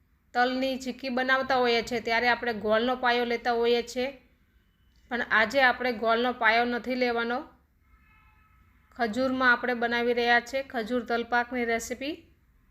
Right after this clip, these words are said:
ગમે તો લાઈક કરજો અને શેર કરજો. અને મારી ચેનલ ઉપર જો તમે નવા હોય ને તો ચેનલને સબસ્ક્રાઇબ કરી લેજો, વીડિયોને લાઈક કરજો.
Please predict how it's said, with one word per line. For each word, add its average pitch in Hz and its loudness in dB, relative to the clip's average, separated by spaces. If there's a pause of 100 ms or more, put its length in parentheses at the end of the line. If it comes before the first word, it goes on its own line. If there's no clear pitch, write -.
(1200)
ગમે 254 2
તો 269 0
લાઈક 240 2
કરજો 262 0
અને 254 -2
શેર 240 0
કરજો. 247 -2 (1900)
અને 220 -2
મારી 226 4
ચેનલ 269 0
ઉપર 254 -2
જો 247 -2
તમે 240 -4
નવા 226 2
હોય 262 2
ને 247 0
તો 226 -8
ચેનલને 226 -4
સબસ્ક્રાઇબ 254 -2 (100)
કરી 262 -2
લેજો, 254 0
વીડિયોને 220 -2
લાઈક 220 0
કરજો. 254 -4